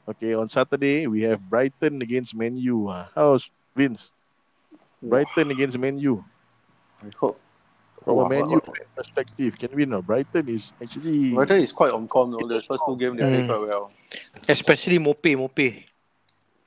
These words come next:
Speaker 2: Ah, Mope and the, the right back, forget the name, what? Lamparte, right?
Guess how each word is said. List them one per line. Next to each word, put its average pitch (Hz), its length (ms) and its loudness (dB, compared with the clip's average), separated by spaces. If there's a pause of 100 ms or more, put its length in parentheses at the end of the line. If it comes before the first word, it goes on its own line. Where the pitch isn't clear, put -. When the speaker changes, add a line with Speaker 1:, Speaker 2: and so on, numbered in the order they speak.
(240)
Speaker 2:
Ah, 95 160 -4
Mope 110 360 -6
and 104 360 -8
the, 101 400 -4 (120)
the 117 80 -10
right 151 160 0
back, 139 200 -2
forget 131 240 -4
the 135 120 -12
name, 147 40 -14
what? 131 120 -6
Lamparte, 117 520 0
right? 101 320 0